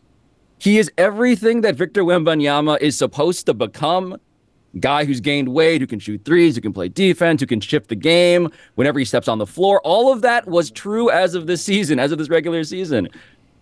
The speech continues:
But because the human body is, in his case, uh, a deeply frail and deeply unreliable meat sack that betrays him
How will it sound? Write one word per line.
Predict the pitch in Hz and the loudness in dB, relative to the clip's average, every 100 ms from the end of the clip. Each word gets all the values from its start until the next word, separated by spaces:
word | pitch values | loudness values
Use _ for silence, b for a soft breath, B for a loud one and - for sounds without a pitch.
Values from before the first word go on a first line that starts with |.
| _ _ | _ _
But | - 156 | -2 2
because | 160 127 165 175 208 185 | 0 0 0 2 2 -2
the | 185 | -6
human | 165 170 175 175 | 0 2 2 0
body | 143 104 98 117 131 - _ _ _ | 0 0 0 -2 -4 -10 _ _ _
is, | 123 113 110 104 - | 2 2 2 -2 -4
in | 135 120 | 0 2
his | 151 139 | 0 -2
case, | - 110 117 - - - | -2 0 0 -4 -8 -4
uh, | 101 104 101 95 - | -2 0 0 -2 -2
a | 120 | -2
deeply | 101 - 139 139 151 151 | -2 0 0 2 2 2
frail | 143 - 113 110 110 110 120 131 - | 0 -10 -4 -2 0 2 0 -2 -4
and | 113 113 113 87 | -4 0 0 0
deeply | 127 143 143 | 0 2 2
unreliable | 117 123 117 107 110 110 110 | 2 2 2 0 0 0 -2
meat | 98 104 139 - | -2 -2 -4 -6
sack | - 92 101 101 - b b b b | -4 -2 -2 -6 -18 b b b b
that | 117 117 | -2 -2
betrays | 107 - 135 156 165 | -4 -4 -2 0 -2
him | - 98 82 95 | -4 -6 -6 -10